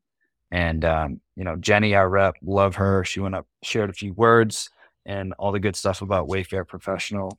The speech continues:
Highly encourage you guys to work with them. They've been phenomenal with us. And one of the quick tip for you guys is we always like to, um, filter on commercial grade stuff because it's gonna last, and then the quick ship stuff. So it's in stock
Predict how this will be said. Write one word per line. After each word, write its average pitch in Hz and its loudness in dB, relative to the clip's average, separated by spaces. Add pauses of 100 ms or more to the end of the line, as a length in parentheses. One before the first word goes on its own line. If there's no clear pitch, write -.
(120)
Highly 107 -2
encourage 98 -6
you 98 -10
guys 92 -4
to - -12
work 92 -6
with - -16
them. 87 -10 (300)
They've 98 -4
been 87 -6
phenomenal 90 -4
with 90 -2
us. 87 -4 (380)
And 90 -8
one 110 4
of 104 4
the 90 2 (160)
quick - 0
tip - 0
for 117 -4
you 104 0
guys 95 2
is 92 -12
we 107 0
always 104 0 (600)
like 104 0
to, 101 0
um, 87 -6
filter 101 0
on 92 -2
commercial 101 -2
grade 120 -2
stuff 139 -2
because 98 -10
it's - -12
gonna 101 -8
last, 92 -4 (400)
and 107 -2
then 104 2
the 95 -2
quick - -4
ship - -4
stuff. - -12 (380)
So 90 -6
it's 95 -14
in 104 -6
stock 104 2